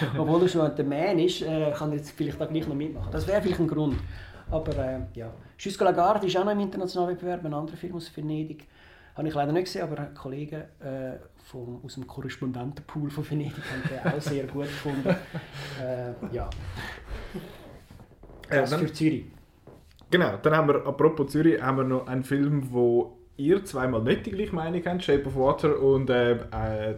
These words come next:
Speaker 1: Three Billboards, nennen wir jetzt den ku-, kurz als <coughs> halber, äh, haben ihr jetzt beide sehr ähnliche bis gleiche Meinung gehabt. Und dann haben wir noch den Film Downsizing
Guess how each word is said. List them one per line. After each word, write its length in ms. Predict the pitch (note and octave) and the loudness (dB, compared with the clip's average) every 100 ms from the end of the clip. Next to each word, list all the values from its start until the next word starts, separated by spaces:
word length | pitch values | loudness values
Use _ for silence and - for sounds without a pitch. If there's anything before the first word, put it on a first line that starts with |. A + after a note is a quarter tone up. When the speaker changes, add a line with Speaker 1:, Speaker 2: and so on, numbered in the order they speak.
| - - - | -8 -16 -2
Speaker 1:
Three 160 | C3 | 0
Billboards, 480 | A#2+ C3 C3 B2 - | 6 6 4 0 -4
nennen 180 | G2+ G#2 | -10 -8
wir 80 | G2+ | -8
jetzt 200 | G2+ - | -8 -8
den 160 | G#2 A2 - - | -8 -8 -12 -10
ku-, 180 | A#2 A2+ | -4 -4
kurz 440 | A2+ - B2+ C3+ - | -4 -4 -4 -4 4
als 500 | G#3 - A#3 - E3 | 4 6 4 6 10
<coughs> 20 | |
halber, 340 | - - - - - - - - - | 12 12 10 8 -4 -4 0 0 4
äh, 320 | B2+ B2 B2+ | 6 6 2
haben 180 | C#3 C#3+ | 0 4
ihr 100 | C#3 | 6
jetzt 140 | C3+ - | 6 2
beide 220 | C3 C3 | 0 2
sehr 400 | C3 B2 B2 A2 | 0 2 0 0
ähnliche 380 | A#2+ C3 C3+ B2 | -2 -2 -4 -4
bis 160 | A#2 | -4
gleiche 260 | C3+ D3 D3+ | 0 0 2
Meinung 320 | C3 C3 C#3 | 0 0 -2
gehabt. 260 | C3+ C3 A#2 | 0 0 -2
Und 140 | A2+ | -4
dann 80 | C#3 | -2
haben 120 | D3 | 0
wir 40 | |
noch 80 | A#2+ | -2
den 80 | B2 | -2
Film 220 | A2+ A2 | -6 -4
Downsizing 920 | A#2 A#2+ F3 F#3 C#3 C#3 D#3+ D#3+ F3 | -4 0 0 0 0 0 0 -2 -2